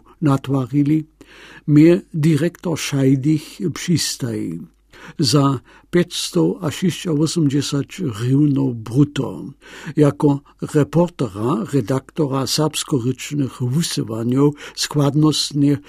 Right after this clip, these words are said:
sym też za niemski regionalny, każ centralny berliński program działał.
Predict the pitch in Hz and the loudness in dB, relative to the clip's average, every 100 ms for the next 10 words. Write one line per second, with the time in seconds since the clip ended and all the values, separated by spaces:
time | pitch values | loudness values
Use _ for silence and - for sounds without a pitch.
0 | - - - 139 104 127 120 - 233 - | -14 -6 0 0 0 -2 -2 -6 -8 -4
1 | 131 107 139 147 - - 147 123 - - | -2 2 4 4 -2 -2 -2 -2 -10 -8
2 | 127 135 143 120 139 117 107 113 123 120 | 0 2 2 2 0 2 0 0 0 0
3 | 120 120 - - 127 113 - 226 120 143 | 0 -4 -20 -4 -2 -2 -4 -10 -4 0
4 | 123 - 110 107 110 113 107 95 117 117 | 0 -2 -6 -4 -2 -2 -4 -4 -4 -4
5 | - 147 131 - 117 117 98 101 110 104 | -4 -6 -6 -4 -6 -4 -6 -6 -6 -6
6 | 98 82 87 90 | -8 -10 -16 -18